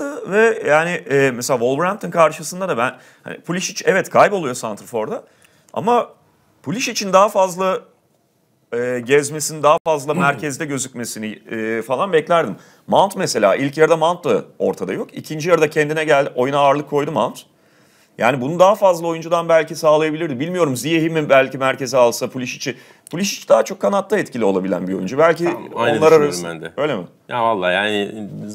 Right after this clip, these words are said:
Speaker 2: Ziyech'ten neden bir sahte dokuz düşünmüyor hiç, e, Thomas Tuchel bu, e, denklemde bilmiyorum.
Speaker 1: Çünkü Ziyech'i de bence tam olarak kanatta kullandığında, e,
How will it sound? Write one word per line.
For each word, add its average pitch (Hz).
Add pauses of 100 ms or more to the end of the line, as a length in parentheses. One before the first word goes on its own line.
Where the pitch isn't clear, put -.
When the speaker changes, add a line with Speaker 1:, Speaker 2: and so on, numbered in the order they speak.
(380)
Speaker 2:
Ziyech'ten 135
neden 170
bir 160
sahte 123
dokuz 113
düşünmüyor 104
hiç, -
e, 95 (160)
Thomas 101
Tuchel 98
bu, 98 (220)
e, -
denklemde 95
bilmiyorum. 92
Speaker 1:
Çünkü 170
Ziyech'i 170
de 254
bence 190
tam 202
olarak 185
kanatta 175
kullandığında, 175 (180)
e, 143